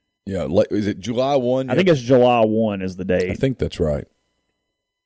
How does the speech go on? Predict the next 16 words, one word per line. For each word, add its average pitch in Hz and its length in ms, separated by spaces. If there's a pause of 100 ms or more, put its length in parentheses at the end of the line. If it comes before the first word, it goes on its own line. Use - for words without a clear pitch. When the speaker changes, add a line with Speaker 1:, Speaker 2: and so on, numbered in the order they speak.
(340)
Speaker 2:
And 98 200
I, 104 280
I 107 40
think 104 260
that's - 640 (540)
Speaker 1:
So 95 220
it 87 40
just 90 200
goes 92 240
on 82 520 (420)
and 82 160
on 73 380 (680)
and 85 160
on 67 160
Speaker 2:
It, - 160
it - 260